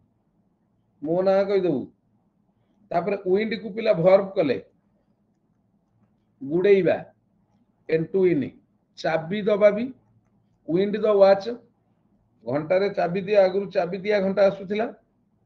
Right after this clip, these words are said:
ହେଲା? କେମିତି ଆସିବୁ? ବସରେ ବସି ପଡ଼ିବୁ, ବସ ସୁଇଚ ମାରିଦବୁ, ଆସିବୁ। ଏଣ୍ଟୁଇନ, ଏଣ୍ଟୁଇନ ମାନେ ଗୁଡେଇବା,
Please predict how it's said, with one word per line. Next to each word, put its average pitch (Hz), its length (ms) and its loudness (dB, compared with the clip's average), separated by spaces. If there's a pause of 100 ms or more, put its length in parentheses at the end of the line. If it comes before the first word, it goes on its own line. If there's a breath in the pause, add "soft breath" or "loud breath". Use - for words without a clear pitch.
(720)
ହେଲା? 196 180 4 (540)
କେମିତି 190 440 -6
ଆସିବୁ? 165 340 0 (380)
ବସରେ 160 340 -4
ବସି 139 280 -6
ପଡ଼ିବୁ, 240 360 -4 (1000)
ବସ 147 260 -2 (260)
ସୁଇଚ 135 380 -8 (580)
ମାରିଦବୁ, 139 580 4 (1900)
ଆସିବୁ। 107 280 -6 (840)
ଏଣ୍ଟୁଇନ, 180 500 4 (1200)
ଏଣ୍ଟୁଇନ 214 380 2
ମାନେ 226 200 2
ଗୁଡେଇବା, 170 640 4